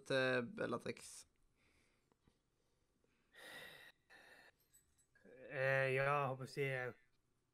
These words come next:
Speaker 2: jeg er ikke så glad i noen av disse folka her. Men, eh, ja, jeg kan gi min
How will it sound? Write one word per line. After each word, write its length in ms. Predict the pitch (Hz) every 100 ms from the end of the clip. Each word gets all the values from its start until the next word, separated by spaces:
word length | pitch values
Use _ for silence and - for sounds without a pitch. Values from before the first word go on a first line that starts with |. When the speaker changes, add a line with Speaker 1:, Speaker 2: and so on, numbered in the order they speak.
| _
Speaker 2:
jeg 100 | 151
er 120 | 156 151
ikke 160 | 156
så 80 | 160
glad 380 | 139 143 160 139
i 60 | 139
noen 240 | 143 151 156
av 60 | 139
disse 280 | 127 127 120 113 104 - _ _ _ _ _
folka 340 | 139 120 - 120
her. 180 | 120 113 - _ _ _ _ _ _ _ -
Men, 760 | 131 135 139 139 139 135 135 135
eh, 220 | 131 107 - - - _ _ _ _ _ -
ja, 180 | 165 139 139
jeg 160 | 165 165
kan 180 | 190 190
gi 260 | 185 185
min 260 | 160 156